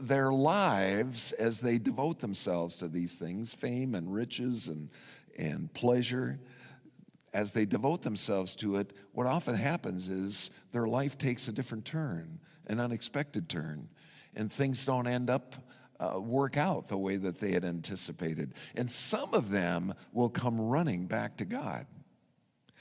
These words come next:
Many will at least be open to reconsidering. Franklin Graham, Billy Graham's son, is one of those. Now, this is not true, however, of the corrupted.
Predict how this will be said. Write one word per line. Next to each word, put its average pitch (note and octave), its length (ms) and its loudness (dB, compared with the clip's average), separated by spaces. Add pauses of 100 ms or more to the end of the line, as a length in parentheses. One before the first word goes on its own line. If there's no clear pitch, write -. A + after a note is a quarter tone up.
(200)
Many D#3 560 8
will C3+ 260 8
at B2 140 8
least E3 360 4
be C#3+ 200 4
open C3 600 0
to B2 140 -4
reconsidering. A2+ 920 -4 (960)
Franklin D3 480 4
Graham, D3+ 500 2 (420)
Billy A#2+ 180 4
Graham's A2 340 0
son, - 300 -2
is E2+ 180 -6
one F2+ 160 -4
of D2+ 80 -6
those. - 420 -14 (2000)
Now, F3+ 160 10
this A3 440 4
is D#3 200 6
not G#3+ 320 6
true, F3 480 4
however, B2 540 6
of G#2+ 140 4
the G#2 80 2
corrupted. G#2 560 0